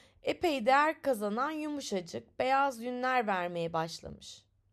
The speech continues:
Şişman koyunlarından birini daha zayıf üç yavru koyun karşılığında satmış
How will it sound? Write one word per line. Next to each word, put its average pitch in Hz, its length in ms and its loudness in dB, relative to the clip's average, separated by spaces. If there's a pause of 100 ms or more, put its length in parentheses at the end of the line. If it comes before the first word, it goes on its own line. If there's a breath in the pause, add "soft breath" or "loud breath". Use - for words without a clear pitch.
(560 soft breath)
Şişman 311 540 2
koyunlarından 294 880 0
birini 226 520 -4 (340 soft breath)
daha 294 260 6
zayıf 208 460 -2
üç - 260 -8
yavru 247 400 6
koyun 220 280 0
karşılığında 208 800 -2
satmış 269 720 -6